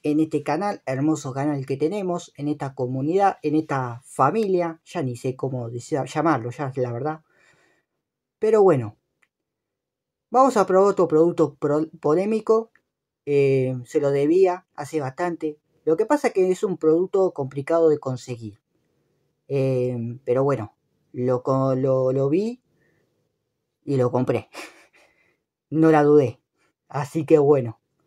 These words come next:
acá estamos. Sabes muy bien que tenés una carpeta de todos los productos que he probado. Si es la primera vez que me ves, subo Gran Hermano Chile. Eh,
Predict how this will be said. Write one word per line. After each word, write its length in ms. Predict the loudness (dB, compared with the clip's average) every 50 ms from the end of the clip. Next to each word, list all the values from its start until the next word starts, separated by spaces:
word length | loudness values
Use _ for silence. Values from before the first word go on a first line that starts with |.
| _ _ _ _ _ _
acá 240 | -12 -6 -2 0 0
estamos. 480 | 0 0 0 -2 -2 -2 -4 -8 -14 _ _ _ _ _ _ _ _ _ _ _ _ _ _ _ _ _
Sabes 220 | 2 4 6 6 6
muy 160 | 4 2 2
bien 140 | 2 2 2
que 100 | 2 2
tenés 260 | 2 2 0 -2 -4
una 120 | -4 -2
carpeta 480 | -2 -2 -2 -2 -2 -2 0 0 0 0
de 120 | 0 0
todos 200 | 0 2 4 4
los 100 | 4 4
productos 300 | 2 0 0 0 0 0
que 100 | 0 -2
he 40 | -4
probado. 560 | -2 0 0 2 4 2 2 0 -2 -6 -10 _ _ _ _ _ _
Si 220 | -10 -2 2 2 4
es 60 | 4
la 120 | 2 2
primera 340 | 2 2 2 4 4 4 4
vez 100 | 2 2
que 120 | 2 2
me 120 | 4 4 4
ves, 380 | 4 2 0 -2 -6 -16 _ _ _ _ _ _ _ _ _ _ _ _ _
subo 880 | _ _ 0 4 6 8 8 8 8 8 8 8 6 6 4 2 0
Gran 240 | 0 0 0 2 2
Hermano 400 | 0 0 0 0 0 0 -2 -4
Chile. 420 | -6 -6 -2 2 2 2 2 0 _ _ _ _ _ _ _ _ _ _
Eh, 680 | -4 -2 0 0 0 0 -2 -2 -2 -4 -4 -6 -8 -12